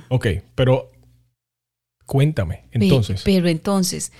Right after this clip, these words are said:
Speaker 2: Lo mismo te pasa con que si no tenés en cuenta que ya es hora de cambiar el aceite o de cambiar el filtro de no sé qué, del aire o de lo que
Speaker 1: Claro.
Speaker 2: sea. Entonces,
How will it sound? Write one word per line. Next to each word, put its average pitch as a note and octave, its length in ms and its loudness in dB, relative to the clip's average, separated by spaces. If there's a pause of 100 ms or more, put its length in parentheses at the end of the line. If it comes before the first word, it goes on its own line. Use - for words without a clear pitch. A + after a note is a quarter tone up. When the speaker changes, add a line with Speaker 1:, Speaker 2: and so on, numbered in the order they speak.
(380)
Speaker 2:
Lo F#3 200 4
mismo F3+ 260 4
te B3 140 2
pasa G3+ 360 0
con A3 200 -2
que F3+ 120 -4
si F3+ 200 -4
no D#3+ 220 -2
tenés F3+ 280 -4
en G#3 120 -6
cuenta G3+ 380 -4
que F#3+ 260 -6
ya D#3 140 -4
es D#3 140 -6
hora E3+ 140 -4
de F3 80 -6
cambiar E3 280 -4
el F3 100 -4
aceite E3+ 760 -4
o E3 140 -4
de D3 120 -6
cambiar D3+ 320 -8
el D#3+ 120 -6
filtro F3+ 500 -6
de D#3 160 4
no D#3+ 220 4
sé - 120 -2
qué, C4+ 240 2
del F#3 180 0
aire G3 280 0
o F3 60 0
de E3 120 -2
lo E3 100 -4
que - 100 -4
Speaker 1:
Claro. - 40 -2
Speaker 2:
sea. G#3+ 220 -6 (480)
Entonces, F#3 640 -4